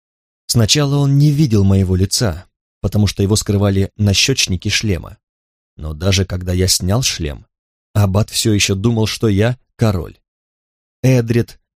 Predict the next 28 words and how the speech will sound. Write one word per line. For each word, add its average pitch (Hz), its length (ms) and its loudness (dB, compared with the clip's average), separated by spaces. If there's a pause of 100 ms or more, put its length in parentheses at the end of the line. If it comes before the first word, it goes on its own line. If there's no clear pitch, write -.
(140)
уставился 110 640 0
на 98 80 2
меня 101 240 2
снизу 98 380 -2
вверх, 113 420 -2 (420)
воздел 107 540 0
руки 120 300 0
к - 100 -6
небесам, 120 560 -2 (500)
как 117 220 0
бы 117 100 -2
благодаря 113 640 0
их, 85 260 -8
а 98 100 -4
затем 110 400 -2
низко 127 360 0
поклонился 110 680 -2
мне. 78 280 -10 (760)
«Господин 120 680 -2
король», 117 520 -2 (420)
произнес 92 560 -2
он 110 160 -2
гулким 107 420 -2
голосом. 90 540 -4 (600)
Монахи 104 440 0
попадали 101 580 0
на 90 120 -4
колени 92 540 -2